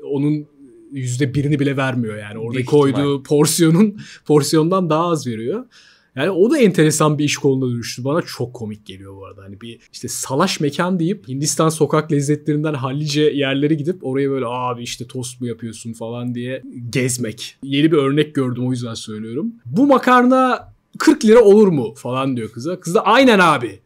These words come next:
Speaker 1: diyor ve video bitiyor abi. <laughs> Yani artık cringe de değil, böyle hani hiç efor sarf etmeden bir uzvumuz gibi olmuş ve o salaklığı yaşıyoruz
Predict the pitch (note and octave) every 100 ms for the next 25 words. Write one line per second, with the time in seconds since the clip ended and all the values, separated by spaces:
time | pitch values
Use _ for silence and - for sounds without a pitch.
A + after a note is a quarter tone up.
0 | G#2+ C3 G3+ A3+ G#3+ G3+ G3+ F3+ D#3+ A#2
1 | G#2+ - G#4 - - B2 B2 - - -
2 | - D3 E3+ F#3+ D3+ D#3+ G3+ - E3+ G3+
3 | B3 G#3 D#3+ D3+ E3+ F3+ D3+ D#3+ E3 D#3+
4 | E3+ F#3+ - - - D3 F3+ F3+ F3+ D#3
5 | D#3 F3+ D3+ C#3+ F3+ E3+ D3+ D3+ D3+ D3+
6 | E3 F3+ E3+ D3 C3+ C3+ D#3+ D#3+ D3+ D3
7 | D#3+ F3 B2 B2 - C#3+ D#3+ D#3+ G3 E3
8 | D#3 F3+ D#3+ D3+ - -